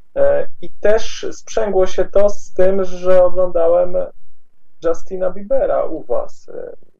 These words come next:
na, na kanale, który też opowiadał o nawróceniu. I mówię: „Kurczę, no, tu muzyk, tu muzyk, tu jeszcze muzyk z Polski, raper. Trzeba to powiedzieć ludziom, zobaczymy, jaka będzie ich reakcja”.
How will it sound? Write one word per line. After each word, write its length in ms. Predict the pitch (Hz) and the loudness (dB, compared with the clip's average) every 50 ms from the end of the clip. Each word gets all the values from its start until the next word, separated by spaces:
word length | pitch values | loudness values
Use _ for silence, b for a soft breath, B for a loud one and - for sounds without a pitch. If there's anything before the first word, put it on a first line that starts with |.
| _ _ _ _ | _ _ _ _
na, 300 | - - - - - 135 | -20 -20 -16 -12 -10 -8
na 40 | 135 | -8
kanale, 640 | - - - 139 135 131 123 123 123 131 135 - | -6 -4 -4 -4 -4 -4 -6 -6 -6 -6 -6 -6
który 360 | - - - - - - 147 | -6 -8 -10 -10 -10 -10 -10
też 280 | - - - - - - | -10 -10 -12 -10 -10 -12
opowiadał 560 | - - 135 - 131 127 123 123 123 127 127 | -12 -14 -10 -8 -6 -6 -4 -4 -6 -6 -6
o 40 | 131 | -6
nawróceniu. 680 | 135 135 131 135 131 131 - - - - - - 156 - - _ - - - _ _ _ _ _ _ _ | -6 -6 -6 -6 -8 -14 -12 -12 -10 -10 -10 -10 -14 -16 -20 _ -20 -20 -20 _ _ _ _ _ _ _
I 80 | - 139 | -20 -18
mówię: 280 | 151 151 165 165 - - | -14 -10 -8 -6 -6 -6
„Kurczę, 460 | - - - 185 151 147 - - 135 | -8 -8 -8 -10 -10 -8 -8 -6 -6
no, 240 | 135 139 139 131 - - - - - - - - - - _ _ | -4 -4 -4 -4 -6 -6 -8 -10 -14 -14 -14 -16 -18 -20 _ _
tu 80 | - 180 | -18 -14
muzyk, 440 | 151 143 139 127 143 147 147 - - - - - - - - | -12 -10 -8 -8 -8 -8 -10 -12 -14 -14 -16 -18 -18 -18 -18
tu 100 | - - | -16 -14
muzyk, 440 | 156 143 139 127 127 135 139 127 - - - | -14 -12 -12 -10 -12 -12 -12 -14 -18 -18 -12
tu 100 | - - | -10 -8
jeszcze 240 | 156 151 - - 151 | -8 -6 -6 -8 -8
muzyk 260 | 147 147 139 139 - | -10 -12 -14 -16 -18
z 60 | - | -16
Polski, 480 | - - - - - - - 143 147 - _ _ _ _ _ - | -12 -10 -10 -10 -10 -12 -14 -16 -20 -20 _ _ _ _ _ -2
raper. 520 | 135 135 135 131 - - 139 135 139 - - - - - - - - - - - - - - - | 0 0 0 0 0 2 4 4 4 2 2 -2 -2 -4 -6 -6 -6 -8 -12 -16 -20 -20 -20 -18
Trzeba 280 | - - - - 175 | -14 -10 -6 -4 -2
to 120 | - - - | -2 -2 -4
powiedzieć 440 | - 143 135 156 147 135 131 131 | -4 -8 -10 -12 -12 -14 -16 -20
ludziom, 260 | 143 151 147 143 139 139 | -20 -16 -14 -14 -12 -12
zobaczymy, 540 | 131 127 127 127 - - 139 131 131 127 - - - - - - - - - - | -12 -12 -14 -14 -14 -16 -14 -12 -12 -12 -12 -12 -14 -16 -20 -20 -20 -16 -12 -8
jaka 240 | - 139 127 - 139 | -6 -4 -2 -2 -2
będzie 400 | 131 127 127 127 127 127 127 123 | -4 -4 -8 -8 -8 -8 -10 -10
ich 100 | 120 120 | -8 -4
reakcja”. 500 | 131 135 131 123 123 - - - 127 - | -2 0 0 2 0 0 -2 -2 -4 -6